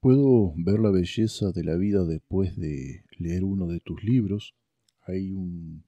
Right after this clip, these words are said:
deseo muy fuerte de compartir esta comprensión. También siento esos sentimientos después de comprender lo que sucedió.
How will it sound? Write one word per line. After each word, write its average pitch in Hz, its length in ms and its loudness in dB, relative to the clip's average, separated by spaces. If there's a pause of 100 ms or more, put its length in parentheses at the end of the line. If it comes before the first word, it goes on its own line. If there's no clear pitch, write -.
deseo 90 360 -8
muy 92 160 -4
fuerte 101 420 -2
de 82 140 -4
compartir 87 720 -4 (400)
esta 82 300 -8
comprensión. 85 840 -4 (320)
También 139 540 -2
siento 160 480 -4
esos - 260 -4
sentimientos 110 680 -2
después 101 300 -2
de 104 80 0
comprender 92 760 -2 (400)
lo 90 100 -6
que 90 140 -8
sucedió. 87 640 -4